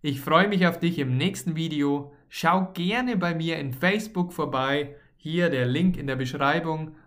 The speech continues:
Und viel Spaß beim Lachen.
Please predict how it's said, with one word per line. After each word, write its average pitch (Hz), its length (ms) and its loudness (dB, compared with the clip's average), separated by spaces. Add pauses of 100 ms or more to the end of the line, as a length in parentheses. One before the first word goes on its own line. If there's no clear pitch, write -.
(100)
Und 190 360 2
viel 160 340 0
Spaß 127 580 0
beim 151 200 0
Lachen. 151 520 -2